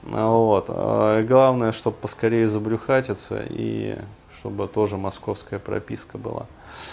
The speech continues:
А вот. А потом как-нибудь там мама съедет куда-нибудь, вот, и двухкомнатная квартира станет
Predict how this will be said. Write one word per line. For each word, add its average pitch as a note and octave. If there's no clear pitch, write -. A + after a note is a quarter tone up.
А A2
вот. A2
А G2+
потом A#2+
как-нибудь G#2+
там G2
мама G#2+
съедет C#3+
куда-нибудь, A2
вот, G#2+
и C3+
двухкомнатная G#2+
квартира G#2
станет A2